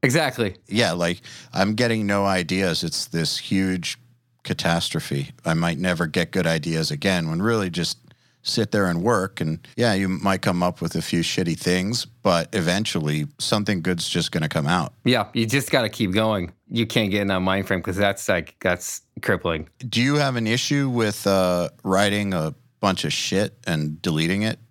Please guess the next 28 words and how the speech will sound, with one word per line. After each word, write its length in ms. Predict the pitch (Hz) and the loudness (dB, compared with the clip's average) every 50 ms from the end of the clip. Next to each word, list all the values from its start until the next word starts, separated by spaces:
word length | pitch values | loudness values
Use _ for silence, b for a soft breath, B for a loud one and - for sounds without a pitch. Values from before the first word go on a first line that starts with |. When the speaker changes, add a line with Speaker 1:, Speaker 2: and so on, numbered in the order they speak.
| _ _ | _ _
Speaker 1:
No, 280 | 117 117 123 151 185 185 | 2 2 2 2 0 -2
not 240 | 139 127 131 139 | -2 0 0 0
at 120 | 135 131 135 | 0 0 0
all. 280 | 143 131 104 98 101 - - | 2 0 0 -2 -4 -4 -2
Speaker 2:
Yeah, 180 | 131 131 110 | 0 2 2
like, 240 | 87 87 90 85 92 | 4 2 0 0 0
if 120 | 101 90 | -2 0
you 220 | 92 104 104 98 95 | 0 2 2 4 4
are 160 | 101 107 107 | 4 2 0
feeling 380 | - - 104 95 87 87 85 80 | 0 0 0 2 2 0 0 0
like 180 | 80 82 - | -2 -2 0
that 320 | - 82 82 85 82 - - | 0 2 2 2 0 0 -2
and 100 | 85 82 | -2 -2
you're 140 | 78 78 | 0 0
working 380 | 87 92 90 85 - 92 87 85 | 2 2 0 0 0 -2 0 0
anyways 500 | 92 92 87 85 85 80 80 80 78 - | 0 0 0 0 0 0 0 -2 -2 -2
and 180 | 85 80 82 85 | -2 0 0 0
nothing 340 | 87 82 - 95 87 82 | 0 0 0 -2 -2 -2
good 180 | 80 85 87 90 | -2 0 0 0
is 120 | 87 - - | -2 -4 -4
coming 320 | - - 82 76 76 78 | -4 -4 -4 -2 -2 0
out, 320 | 82 90 92 90 80 73 - | 0 2 2 0 0 -2 -4
just 280 | - 78 73 - - - _ | -6 -6 -6 -6 -8 -12 _
whatever. 560 | - 76 78 85 85 90 92 92 101 110 - B B B | -6 0 2 2 4 4 2 0 -2 -4 -8 B B B
Speaker 1:
I 100 | - 156 | 2 2
usually 400 | 165 180 196 - 294 269 262 185 | 2 2 0 0 0 0 0 0
don't 340 | 151 - 170 165 180 180 175 | 0 0 0 0 0 0 0
continue, 840 | 190 170 139 127 - - 156 147 139 143 143 143 139 139 131 123 | 0 0 0 -2 0 0 0 2 2 0 0 0 0 0 -2 -4